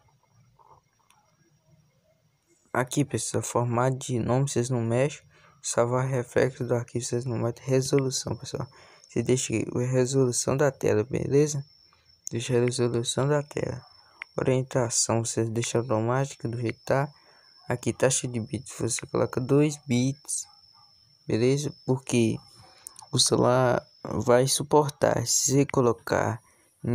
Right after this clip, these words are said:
de quarenta bits, por exemplo, M P S, M P S, aí o celular trava no meio da partida, aí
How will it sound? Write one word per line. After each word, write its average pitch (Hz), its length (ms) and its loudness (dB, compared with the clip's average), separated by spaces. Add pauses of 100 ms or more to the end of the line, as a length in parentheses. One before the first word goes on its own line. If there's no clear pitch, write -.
de 113 640 -2 (640)
quarenta 135 440 4
bits, 113 300 -2
por 110 200 2
exemplo, 104 460 -2 (220)
M 107 380 0 (120)
P - 320 0 (140)
S, - 420 0 (640)
M 117 140 -2
P 110 240 2
S, - 340 -2 (1800)
aí 113 260 2 (240)
o 117 160 2
celular 120 540 4
trava 110 480 4
no 110 80 0
meio 120 140 2
da 123 100 4
partida, 123 800 0
aí 127 420 0